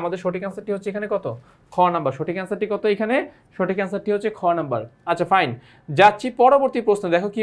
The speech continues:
বলতেছে পরবর্তী প্রশ্নে, যে পেন্টেনের স্ফুটনাঙ্ক কত, অর্থাৎ কত তাপমাত্রায় পেন্টেন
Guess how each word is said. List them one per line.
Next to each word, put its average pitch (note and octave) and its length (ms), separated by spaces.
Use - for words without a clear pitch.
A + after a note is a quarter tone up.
বলতেছে G3 320
পরবর্তী F#3+ 400
প্রশ্নে, F#3+ 260
যে E3 60
পেন্টেনের C4 560
স্ফুটনাঙ্ক A#3+ 600
কত, F3+ 120
অর্থাৎ F#3+ 180
কত G#3+ 160
তাপমাত্রায় A3+ 520
পেন্টেন G#3 340